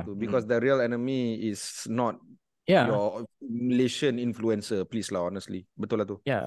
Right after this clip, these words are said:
Speaker 2: Hmm.
Speaker 1: Aku baik buruk aku adalah a little bit of politics, I guess. Uh, P M dia pergi kat Saudi, of course, to discuss, um, the Israel-Palestine conflict. Tapi I think one powerful image was, literal image,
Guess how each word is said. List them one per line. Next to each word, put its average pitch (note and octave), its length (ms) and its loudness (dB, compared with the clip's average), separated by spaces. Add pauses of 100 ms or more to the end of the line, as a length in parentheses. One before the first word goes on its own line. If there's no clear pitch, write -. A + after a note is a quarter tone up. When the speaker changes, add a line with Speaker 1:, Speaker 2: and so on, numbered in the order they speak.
(380)
Speaker 2:
Hmm. G#2+ 240 2
Speaker 1:
Aku E3 160 0
baik D#3+ 160 6
buruk D#3+ 160 8
aku E3 240 6
adalah B2+ 680 6 (140)
a C3+ 80 -4
little E3 240 0
bit E3 80 6
of C#3+ 80 4
politics, A2+ 640 2
I G#2 80 0
guess. F2 480 -4
Uh, A2 560 4
P B2 160 2
M C3 400 0
dia A2+ 480 2
pergi A2 240 -6
kat G2+ 160 -2
Saudi, A#2 400 2
of A2+ 80 -4
course, C#3+ 240 0
to A#2+ 80 -6
discuss, A2+ 560 -2 (400)
um, F#2 880 0 (160)
the G#2+ 320 -2
Israel-Palestine G#2+ 720 -2
conflict. A2+ 640 0
Tapi C3+ 320 0
I B2 80 2
think C3+ 240 -6
one A#2+ 320 -2
powerful C#3 560 2
image B2 320 -2
was, G#2 480 -4 (560)
literal C#3 480 2
image, B2 480 -2